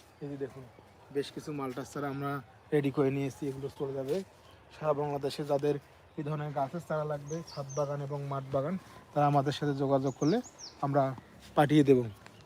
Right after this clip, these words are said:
এই যে দেখুন, মালটা ধরে আছে গাছে, এই যে মালটা ধরে আছে, এটা পাত-, ডালটা ভেঙে গেছে। এই যে দারুণ এই মালটাগুলো, এইগুলো হলো ভিয়েতনাম মালটা। যারা এতক্ষণ ধরে আমাদের সাথে যুক্ত ছিলেন, যারা নতুন ছাদ বাগান করবেন,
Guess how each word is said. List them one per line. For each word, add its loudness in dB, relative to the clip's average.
এই 6
যে 12
দেখুন, 6
মালটা 4
ধরে 2
আছে 0
গাছে, -4
এই -10
যে -12
মালটা -8
ধরে -8
আছে, -10
এটা -12
পাত-, -8
ডালটা -2
ভেঙে -6
গেছে। -6
এই -4
যে -2
দারুণ 2
এই -2
মালটাগুলো, -4
এইগুলো -6
হলো -2
ভিয়েতনাম -2
মালটা। -8
যারা 2
এতক্ষণ -4
ধরে -4
আমাদের -6
সাথে -10
যুক্ত -8
ছিলেন, -4
যারা -4
নতুন -6
ছাদ -8
বাগান 0
করবেন, -4